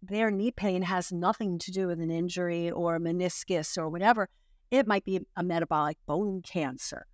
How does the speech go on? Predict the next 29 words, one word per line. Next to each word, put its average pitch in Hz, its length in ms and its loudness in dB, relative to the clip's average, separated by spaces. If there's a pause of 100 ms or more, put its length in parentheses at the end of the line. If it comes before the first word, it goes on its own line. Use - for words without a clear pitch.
(340)
A 214 140 0
I 247 240 2
has, 196 280 -4 (280)
is 202 140 -8
not 202 200 2
gonna 180 160 -2
be 180 80 -2
able 170 140 -6
to 156 100 -4
do 160 220 -4
that. - 140 -10 (280)
So 240 200 4
I 202 80 6
think 254 300 0
that 202 240 6
it's - 220 -8
really 214 240 2
important 185 360 -2
for - 180 -4
us 220 440 0
to 196 120 -2
realize 185 600 0 (400)
that 190 280 0
we 208 320 2
can 208 220 0
use 220 400 2
A 175 180 2
I 165 240 0
tools, 185 640 -4